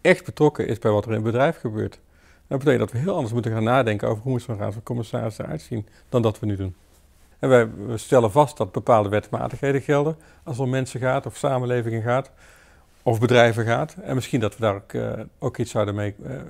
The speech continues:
mee willen doen. N-, nog één klein voorbeeld. Uit onderzoek blijkt dat, ehm, als je mensen net voordat ze een bedrijfsbeslissing moeten nemen,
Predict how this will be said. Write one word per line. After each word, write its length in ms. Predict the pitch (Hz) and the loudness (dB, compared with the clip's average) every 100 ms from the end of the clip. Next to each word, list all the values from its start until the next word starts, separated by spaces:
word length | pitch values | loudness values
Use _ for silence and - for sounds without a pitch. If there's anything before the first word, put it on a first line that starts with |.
| - | -16
mee 220 | 139 123 | -8 -4
willen 160 | 110 104 | -2 -2
doen. 180 | 165 147 | -4 -4
N-, 140 | 151 - | -6 -4
nog 180 | 131 131 | -4 0
één 160 | 151 | 0
klein 220 | 151 139 | 4 2
voorbeeld. 340 | 127 170 117 98 - - - - _ | 4 0 0 -4 -12 -20 -20 -20 _
Uit 180 | 139 | 0
onderzoek 380 | 208 220 127 127 | 2 2 2 0
blijkt 340 | - 113 139 - - | 4 4 4 -4 -20
dat, 420 | - 131 123 - - | 0 4 4 2 -14
ehm, 440 | - 135 117 113 107 - - - - - | -4 0 0 0 -4 -10 -20 -20 -20 -18
als 200 | - 139 | -2 0
je 100 | - | 2
mensen 560 | 135 131 123 143 120 - _ _ _ _ _ _ _ _ _ | 4 2 2 2 2 0 _ _ _ _ _ _ _ _ _
net 340 | 127 127 196 | -2 4 2
voordat 320 | - 151 139 | 2 2 2
ze 140 | - 135 | 0 -2
een 260 | 127 117 | 0 -2
bedrijfsbeslissing 600 | 110 107 135 156 - 131 117 | -2 6 6 6 0 -4 -6
moeten 180 | 110 | -4
nemen, 380 | 107 101 95 95 | -2 -2 -2 -6